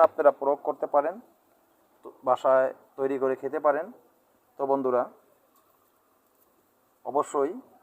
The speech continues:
এই রোগ থেকে চিরতরে মুক্তি পাবেন। তো আমি আপনাদের সাথে কথা বলতেছি এখন। এই যে মাল সামানা যা কিছুই দেখতেছেন আপনারা, এটা আমার বাসার ভিতরে।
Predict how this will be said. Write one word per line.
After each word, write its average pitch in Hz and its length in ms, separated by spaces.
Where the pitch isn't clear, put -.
এই 117 100
রোগ 120 180
থেকে 117 200
চিরতরে 110 420
মুক্তি - 260
পাবেন। 110 200
তো - 140
আমি 175 140
আপনাদের 160 320
সাথে 156 140
কথা 143 220
বলতেছি 147 340
এখন। 127 180
এই 143 80
যে 156 120
মাল 143 180
সামানা 165 280
যা 147 120
কিছুই 175 260
দেখতেছেন 143 360
আপনারা, 123 220
এটা 135 180
আমার 131 160
বাসার 120 320
ভিতরে। 120 280